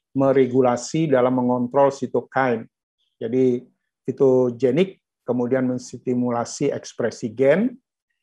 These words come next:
yang memproduksi sel-sel epitel usus, kemudian dia meningkatkan pertumbuhan bakteri komensal usus, jadi,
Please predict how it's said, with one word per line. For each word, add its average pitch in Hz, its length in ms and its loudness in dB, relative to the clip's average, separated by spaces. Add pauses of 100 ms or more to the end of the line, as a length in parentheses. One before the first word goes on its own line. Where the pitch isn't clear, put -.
(320)
yang 131 180 0
memproduksi 127 720 -2
sel-sel 120 480 -2
epitel - 380 -4
usus, 156 480 -2
kemudian 127 680 -2
dia 127 220 0
meningkatkan 131 880 -4
pertumbuhan 120 640 -4 (100)
bakteri 123 720 -2 (380)
komensal 120 640 -2
usus, 170 500 0
jadi, 117 460 -4